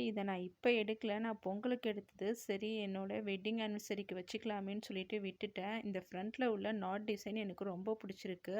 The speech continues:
Already இதுல உள்ள கிரீனு பேண்ட்டும் ஷாலும் நான் வச்சிருக்கேன். So அதனால டாப்பு மட்டும் வாங்கிக்கிட்டேன். இது என் ஹஸ்பண்டோட ட்ரெஸ்ஸு. ஜீன்ஸ்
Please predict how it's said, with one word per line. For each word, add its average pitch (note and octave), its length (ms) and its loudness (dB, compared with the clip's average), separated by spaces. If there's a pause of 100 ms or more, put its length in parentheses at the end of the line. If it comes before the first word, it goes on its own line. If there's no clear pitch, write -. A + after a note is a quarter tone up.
Already F#3+ 460 2 (440)
இதுல G3+ 280 2
உள்ள G3+ 280 2
கிரீனு A3+ 500 2 (120)
பேண்ட்டும் A3 520 2
ஷாலும் G#3 460 2
நான் G3+ 160 2
வச்சிருக்கேன். G3 720 0 (320)
So - 160 -6
அதனால G3 340 2
டாப்பு A3 360 2
மட்டும் A3 320 2
வாங்கிக்கிட்டேன். F#3+ 640 -2
இது G#3 180 0
என் G3 160 0
ஹஸ்பண்டோட A3 600 2
ட்ரெஸ்ஸு. F3+ 480 0 (520)
ஜீன்ஸ் B3 400 6